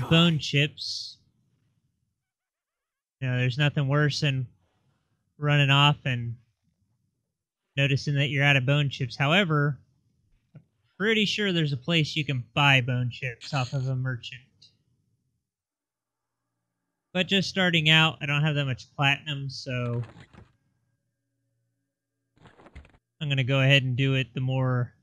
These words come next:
legitimate way by actually, like, just farming it. Plus, these are worth experience. I got myself marked as the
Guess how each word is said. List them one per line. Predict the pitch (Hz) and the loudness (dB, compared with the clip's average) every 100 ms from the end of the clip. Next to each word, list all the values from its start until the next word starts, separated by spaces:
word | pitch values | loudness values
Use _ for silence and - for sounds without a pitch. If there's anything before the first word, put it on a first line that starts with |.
| _ | _
legitimate | 143 123 131 131 127 - | -6 -4 -2 -2 -4 -4
way | 123 120 | -2 0
by | 120 | 0
actually, | 120 123 123 131 120 | 0 0 -2 -6 -4
like, | 120 117 | -2 -4
just | - 127 - _ _ | -8 -16 -18 _ _
farming | 131 123 123 120 | -8 -6 -4 -4
it. | 120 147 _ | -6 -10 _
Plus, | - 180 - | -4 -4 -4
these | - 156 143 | -8 -6 -6
are | 139 | -4
worth | 135 127 | -4 -4
experience. | 123 - - 185 180 175 175 - - - - - _ _ _ _ _ _ _ _ _ _ _ _ _ _ _ _ _ _ _ _ _ _ _ _ _ _ _ _ _ _ _ | -8 -10 -6 -2 0 0 -2 -8 -20 -20 -20 -20 _ _ _ _ _ _ _ _ _ _ _ _ _ _ _ _ _ _ _ _ _ _ _ _ _ _ _ _ _ _ _
I | 135 | -4
got | 131 139 | -2 0
myself | 143 - 156 135 | -2 0 -2 -2
marked | 147 147 147 - | 0 0 0 -2
as | 147 131 - | -2 -2 -2
the | 135 | -4